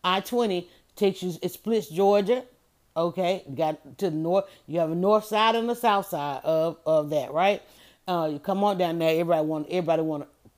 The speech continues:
some people want it all right now. Come on through Georgia. It, I twenty gonna take you right on through Alabama, take you right on through Mississippi, take you right on where you can t-, turn and all that kind of stuff, and take you on to Louisiana,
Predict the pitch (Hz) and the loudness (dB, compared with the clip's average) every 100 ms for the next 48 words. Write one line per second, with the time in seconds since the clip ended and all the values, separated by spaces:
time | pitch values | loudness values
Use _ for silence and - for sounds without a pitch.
0 | - 202 - 196 156 165 156 135 180 180 | -8 -8 -6 -6 -2 -2 -2 4 6 6
1 | 151 156 - 147 - - _ - 196 202 | 6 0 -2 -10 -12 -20 _ -4 0 2
2 | 214 208 233 170 226 233 226 233 220 151 | 0 2 -2 4 6 6 6 2 0 -4
3 | 165 - 170 175 202 196 185 190 175 151 | -6 0 0 0 -2 0 0 -2 -2 2
4 | 170 185 190 202 180 196 196 208 220 247 | 2 2 -2 0 2 2 2 -2 -2 -6
5 | 254 - - _ 160 143 143 156 170 175 | -10 -20 -20 _ -8 -6 -2 2 2 0
6 | 196 185 196 160 165 214 202 214 - _ | -2 -2 -2 -2 -4 -2 -2 -6 -12 _
7 | _ 165 147 156 160 175 160 160 180 175 | _ -12 -6 0 0 0 0 -2 -2 -4
8 | 151 - - 196 175 170 160 160 160 170 | -6 -14 -8 -2 -2 0 -2 0 2 0
9 | 175 160 - 151 147 - - 143 175 156 | 0 -8 -2 -2 -2 -10 -12 -8 -8 -8
10 | 147 139 156 170 175 170 190 202 196 208 | -8 -6 -4 -2 -2 -2 -2 0 -2 -2
11 | 233 262 | -2 -6